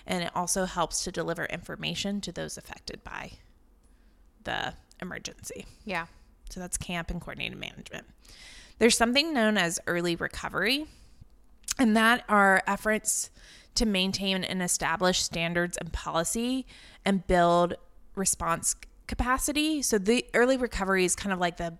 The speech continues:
Speaker 1: bringing in, they're the recruiter. They're bringing in actors to help.
Speaker 2: Mm.
Speaker 1: There's an education cluster. Um, it's pretty obvious. It's to ensure there's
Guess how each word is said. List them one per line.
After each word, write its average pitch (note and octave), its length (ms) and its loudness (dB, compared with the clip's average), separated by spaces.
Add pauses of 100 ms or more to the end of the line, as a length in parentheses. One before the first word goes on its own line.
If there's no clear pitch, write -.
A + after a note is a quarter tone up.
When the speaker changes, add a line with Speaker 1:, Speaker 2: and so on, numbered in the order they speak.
(100)
Speaker 1:
bringing G3 460 0
in, E3+ 300 -2
they're G#3 140 2
the G#3 100 2
recruiter. - 600 -4 (380)
They're A3 120 6
bringing F3+ 440 0
in D#3+ 240 0
actors D#3+ 420 -4
to - 100 -6
help. - 360 -4 (160)
Speaker 2:
Mm. F#3 300 -8 (1200)
Speaker 1:
There's G3+ 240 6
an F#3+ 160 -4
education F#3 560 0
cluster. B3+ 460 -2 (760)
Um, F3 540 6
it's - 80 -10
pretty C4 240 2
obvious. A#3 520 4
It's - 340 -2 (1040)
to A3 160 2
ensure F#3+ 460 4
there's F3+ 480 4